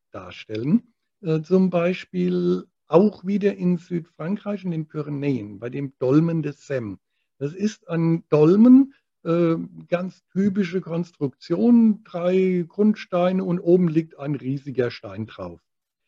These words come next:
Äh, wir sind da hochgestiegen, wir erst, das war erst vor ein paar Jahren, da war ich auch früher schon mal, hab gesagt, „Komm, lass uns mal mit den Messgeräten hochgehen,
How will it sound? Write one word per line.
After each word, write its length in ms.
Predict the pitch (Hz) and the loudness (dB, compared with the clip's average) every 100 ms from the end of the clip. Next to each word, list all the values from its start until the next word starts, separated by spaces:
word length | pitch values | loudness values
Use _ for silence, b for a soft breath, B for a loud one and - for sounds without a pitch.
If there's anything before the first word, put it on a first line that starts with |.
| _ _ | _ _
Äh, 300 | 151 156 180 | 2 2 2
wir 100 | 175 | -2
sind 200 | 180 208 | 0 0
da 120 | 185 | 0
hochgestiegen, 960 | 170 226 - 208 - 202 202 202 202 - | 0 -2 -2 -12 -4 -2 0 0 0 -6
wir 480 | _ 196 185 123 90 | _ -14 -6 -6 -6
erst, 240 | 92 - - | -6 -6 -6
das 160 | 165 | -10
war 140 | 185 190 | -8 -8
erst 180 | 185 _ | -10 _
vor 100 | 165 | -8
ein 120 | 156 | -8
paar 240 | - 160 | -12 -12
Jahren, 540 | 139 139 156 185 202 185 | -12 -10 -8 -4 -4 -2
da 120 | 147 | -6
war 140 | 147 | -8
ich 80 | 143 | 0
auch 180 | 175 175 _ | 0 0 _
früher 280 | 180 190 185 | 2 2 0
schon 260 | 180 175 | -4 -4
mal, 300 | 165 165 175 - | -2 -2 -2 -6
hab 140 | 156 156 | -16 -16
gesagt, 240 | - 160 | -18 -10
„Komm, 140 | 202 | -6
lass 160 | 180 165 | -2 -2
uns 180 | 170 160 | -4 -4
mal 80 | 160 | -4
mit 100 | 151 | -2
den 140 | 139 | -2
Messgeräten 640 | 151 175 165 135 139 139 | -2 -6 -12 -6 -6 -4
hochgehen, 560 | 123 127 - 135 165 214 | -4 -6 -4 0 0 0